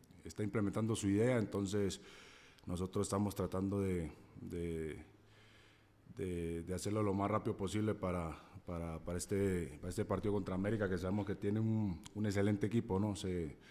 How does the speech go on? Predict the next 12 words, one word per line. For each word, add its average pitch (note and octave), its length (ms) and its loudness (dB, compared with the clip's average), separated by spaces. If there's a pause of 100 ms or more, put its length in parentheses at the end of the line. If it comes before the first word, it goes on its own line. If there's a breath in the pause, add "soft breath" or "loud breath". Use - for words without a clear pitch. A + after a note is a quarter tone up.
(240 loud breath)
se - 160 -4
ha F#2 60 4
reforzado G2 400 4
muy G#2 180 4
bien, A#2 240 4
entonces, G2 720 0 (640 loud breath)
eh, E2 240 -4
será E2+ 240 -2
un, G2 480 2
un G2+ 140 0
hermoso G2+ 340 0
partido. F#2+ 380 -4